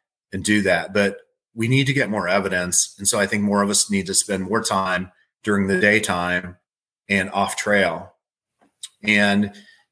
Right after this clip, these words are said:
like, I was at the Ohio conference this year, and, you know, and that's the biggest Bigfoot conference. There's, you know, six thousand people there that weekend.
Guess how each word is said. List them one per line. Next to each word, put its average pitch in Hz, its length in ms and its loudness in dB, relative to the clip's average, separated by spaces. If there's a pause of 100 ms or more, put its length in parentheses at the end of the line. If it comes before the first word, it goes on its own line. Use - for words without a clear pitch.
(120)
like, 107 220 0
I 123 60 4
was 135 140 0
at 131 120 -6
the 120 80 2
Ohio 104 340 2
conference 98 480 -2
this 90 220 -4
year, 98 180 0
and, 104 100 0
you 117 80 -4
know, 113 140 -2
and 110 100 -2
that's - 480 0 (400)
the 107 60 -10
biggest 131 320 2
Bigfoot 104 380 -2
conference. 92 600 -2
There's, 90 440 -4
you 98 120 -6
know, 92 60 -4
six 127 300 0
thousand 107 420 2
people 92 340 -6
there 90 200 -4
that 87 200 -6
weekend. 90 760 -4